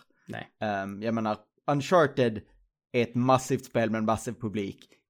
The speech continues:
Speaker 2: Jak and Daxter är inte det.
Speaker 1: Nej, det,
Speaker 2: Fast
Speaker 1: det är nog inte många som vet vad, vad det är,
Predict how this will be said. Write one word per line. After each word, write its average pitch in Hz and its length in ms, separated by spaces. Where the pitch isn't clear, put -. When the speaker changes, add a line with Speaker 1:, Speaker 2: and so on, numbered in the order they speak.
Speaker 2:
Jak 135 220
and 139 100
Daxter 127 540
är 117 140
inte 117 360
det. 107 320
Speaker 1:
Nej, 127 520
det, 131 180
Speaker 2:
Fast 123 120
Speaker 1:
det 127 80
är 123 40
nog 117 200
inte 107 180
många 107 260
som 95 100
vet 92 260
vad, 90 200
vad 90 340
det 92 60
är, 90 420